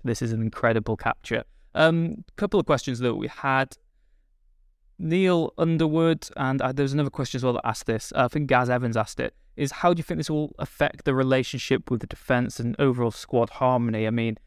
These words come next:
Richard Lee, again, uh, Ben Foster's agent, said, "He's a big personality. He won't be shy.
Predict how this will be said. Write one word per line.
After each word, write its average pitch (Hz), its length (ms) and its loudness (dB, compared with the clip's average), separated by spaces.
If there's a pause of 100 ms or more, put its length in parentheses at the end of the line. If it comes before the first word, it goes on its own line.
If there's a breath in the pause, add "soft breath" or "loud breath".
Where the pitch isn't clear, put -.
(460)
Richard 143 360 0
Lee, 127 380 2
again, 120 420 2
uh, 120 120 4
Ben 123 180 2
Foster's 113 640 -4 (600)
agent, 135 360 0
said, 120 260 0 (120)
"He's 139 180 -4
a 120 40 -4
big 185 200 0
personality. 135 560 2
He 131 100 0
won't 139 300 0
be 135 80 0
shy. 117 500 0